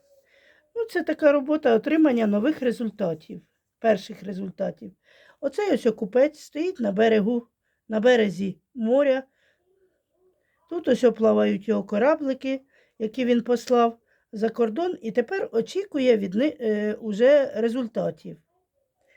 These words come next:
Що по цій карті в роботі? Значить, е, е, вам треба проявити активність, енергійність, наполегливість, терплячість.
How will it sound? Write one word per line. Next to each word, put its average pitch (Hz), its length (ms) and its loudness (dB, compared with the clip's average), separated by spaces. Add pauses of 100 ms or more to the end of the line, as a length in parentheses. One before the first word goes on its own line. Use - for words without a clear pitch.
(300)
Що 427 220 -8
по 359 120 -4
цій 294 180 -4
карті 254 380 2
в 233 80 -2
роботі? 220 520 0
Значить, 202 520 -6
е, 202 220 -4 (1300)
е, 247 220 0
вам 330 260 2
треба 233 260 2
проявити 226 640 0
активність, 226 720 -4
енергійність, 202 920 -2 (720)
наполегливість, 202 1040 0 (360)
терплячість. 254 1040 0